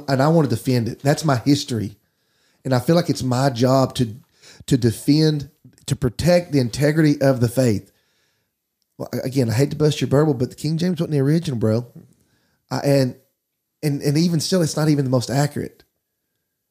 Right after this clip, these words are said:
And, and that is, that is a hard pill for some people to swallow. And what we're addressing here, I think all of us men have, have kind of, we've, we've conditioned ourselves, we prepared for this. This is that iron sharpens iron. Now, again, which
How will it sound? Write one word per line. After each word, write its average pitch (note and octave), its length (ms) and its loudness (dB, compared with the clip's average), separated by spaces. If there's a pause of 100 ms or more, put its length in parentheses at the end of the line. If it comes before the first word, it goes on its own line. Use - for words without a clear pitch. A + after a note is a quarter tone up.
(280)
And, A#2+ 180 -6 (220)
and B2+ 120 -2
that D#3+ 140 2
is, D#3 180 2 (540)
that D3+ 140 0
is A#2 160 2
a G#2+ 40 0
hard B2+ 560 -2
pill C#3 180 2
for B2 120 -6
some B2+ 180 -2
people B2+ 280 -2
to A#2 40 -6
swallow. A2 600 -2 (200)
And B2+ 160 0
what G3 200 2
we're G#3 160 4
addressing D#3 420 2
here, B2 220 0
I C3+ 80 0
think E3+ 180 -2
all D3+ 180 2
of D3+ 120 2
us C3 180 0
men B2+ 380 0 (640)
have, B2 240 -2
have B2+ 200 0
kind D#3+ 220 -2
of, A#2+ 140 -4 (280)
we've, B2+ 220 -2
we've B2 220 -2
conditioned C#3 480 -2
ourselves, B2+ 320 2
we C3+ 80 0
prepared D3 420 0
for B2+ 60 -2
this. A#2 160 -2 (380)
This F#3 100 2
is G3 100 0
that F3 140 2
iron D#3+ 260 0
sharpens D3 380 0
iron. C#3+ 320 2
Now, D3 160 2
again, D3 280 0 (1300)
which D3 600 2